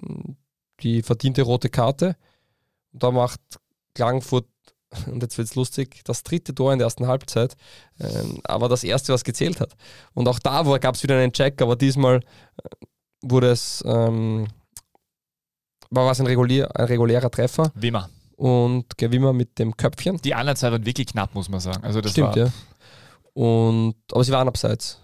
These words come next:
Speaker 2: Aber
Speaker 1: Ja.
Speaker 2: weißt du, was mich so begeistert hat? Also ich hab's nur im Fernsehen gesehen. Mich hat so begeistert, dass Klagenfurt dieses, äh, dieses Selbstverständnis, dieses Selbstbewusstsein gehabt hat, einfach nach diesen zwei unglaublichen Böcken, die sie geschossen haben hinten und dem null zwei zu Hause gegen Salzburg, dass,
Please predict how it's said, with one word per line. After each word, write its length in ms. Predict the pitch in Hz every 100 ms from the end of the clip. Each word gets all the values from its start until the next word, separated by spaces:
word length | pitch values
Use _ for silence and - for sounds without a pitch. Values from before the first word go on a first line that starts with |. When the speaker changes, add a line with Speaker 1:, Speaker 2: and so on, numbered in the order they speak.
| -
Speaker 2:
Aber 100 | 160
Speaker 1:
Ja. 60 | 131
Speaker 2:
weißt 220 | 131 202
du, 20 |
was 100 | 190
mich 220 | 147 151
so 120 | 170
begeistert 600 | 135 113 110 104 - 117
hat? 100 | 131
Also 140 | 131 113
ich 40 |
hab's 100 | 113
nur 60 | 120
im 60 |
Fernsehen 380 | 104 104 113 117
gesehen. 160 | 107 110
Mich 160 | 117
hat 100 | 160
so 80 | -
begeistert, 480 | 123 107 110 - -
dass 160 | 110 - - - - -
Klagenfurt 640 | 110 104 156 - 139 135 - - _ -
dieses, 320 | 110 110 -
äh, 200 | 117 107
dieses 280 | 104 107 -
Selbstverständnis, 580 | 143 - 127 117 107 -
dieses 240 | 107 104
Selbstbewusstsein 540 | 151 - 107 107 113
gehabt 260 | 101 104 -
hat, 60 | 113
einfach 180 | 107
nach 140 | 107 104
diesen 200 | 107 107
zwei 300 | - 107 - -
unglaublichen 380 | 139 131 110 110
Böcken, 280 | - 151 120
die 80 | 104
sie 140 | 101
geschossen 420 | 101 101 101 -
haben 80 | 104
hinten 340 | 107 101 135
und 240 | 151 107 120
dem 100 | 107
null 200 | 120 135
zwei 360 | - 107 110
zu 200 | 123 113
Hause 220 | 104 117 110
gegen 100 | 104
Salzburg, 440 | 104 110 - 127 - - - -
dass, 180 | 117